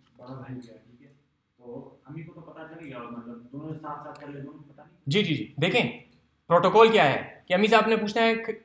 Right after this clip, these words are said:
Speaker 2: कि खाना खिला दिया गया कि नहीं, ठीक है? ए-, एक सेकंड रुके, मैं सवाल की तरफ आता हूँ, इसको रोकें थोड़ी देर के लिए, मैं आता हूँ थोड़ी देर, ठीक है? आप जो कह रहे हैं ना कि भाई अभी तो बताया उसको, ठीक है, उसकी तरफ आते हैं, ठीक है, आते हैं।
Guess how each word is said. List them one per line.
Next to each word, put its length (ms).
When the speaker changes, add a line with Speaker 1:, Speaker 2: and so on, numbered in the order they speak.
Speaker 2:
कि 60
खाना 220
खिला 240
दिया 140
गया 140
कि 120
नहीं, 220
ठीक 100
है? 40
ए-, 140
एक 140
सेकंड 180
रुके, 140
मैं 100
सवाल 220
की 60
तरफ 160
आता 140
हूँ, 80
इसको 180
रोकें 200
थोड़ी 120
देर 100
के 80
लिए, 60
मैं 80
आता 180
हूँ 80
थोड़ी 100
देर, 100
ठीक 100
है? 60
आप 160
जो 80
कह 40
रहे 80
हैं 80
ना 60
कि 100
भाई 240
अभी 120
तो 80
बताया 260
उसको, 200
ठीक 80
है, 60
उसकी 140
तरफ 160
आते 160
हैं, 100
ठीक 100
है, 60
आते 180
हैं। 80